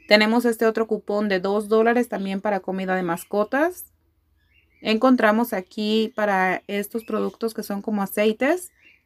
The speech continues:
es de dos dólares en la compra de una. Y tenemos también cupones para baterías de un dólar en la compra de una.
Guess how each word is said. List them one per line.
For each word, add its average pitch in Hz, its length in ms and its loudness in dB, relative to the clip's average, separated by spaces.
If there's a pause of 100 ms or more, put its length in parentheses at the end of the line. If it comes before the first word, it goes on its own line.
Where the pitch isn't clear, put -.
(140)
es 202 180 2
de 202 100 2
dos 208 260 2
dólares 240 440 2
en 202 120 -2
la 185 80 -4
compra 190 360 0
de 180 120 4
una. 214 360 2 (1600)
Y 254 160 4
tenemos 254 380 2
también 220 300 0
cupones 226 500 0
para 196 220 0
baterías 220 760 0
de 202 140 -4
un 202 240 -2
dólar 220 440 2
en 196 120 -4
la 180 100 -2
compra 190 320 -4
de 175 140 0
una. 240 400 0